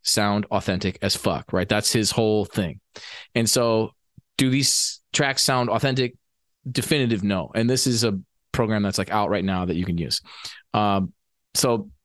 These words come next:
that to me is really interesting. And you can see that, like, <clears throat> just scrolling through this site, there's all these different,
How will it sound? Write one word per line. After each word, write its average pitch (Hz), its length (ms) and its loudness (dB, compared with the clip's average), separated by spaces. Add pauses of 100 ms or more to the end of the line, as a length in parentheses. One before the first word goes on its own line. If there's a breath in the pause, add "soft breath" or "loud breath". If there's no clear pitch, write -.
(120)
that 135 260 0
to 147 100 0
me 135 480 2
is 110 760 0
really 123 220 2
interesting. 156 420 0 (520 loud breath)
And 113 460 2
you 123 80 2
can 117 100 0
see 127 180 2
that, 117 280 -2
like, - 300 -4 (120)
<clears throat> - 140 -6
just 131 480 0
scrolling 120 240 2
through 123 160 0
this 110 160 0
site, 110 400 0 (720)
there's 113 200 0
all 123 360 2
these 110 200 2
different, 101 460 -2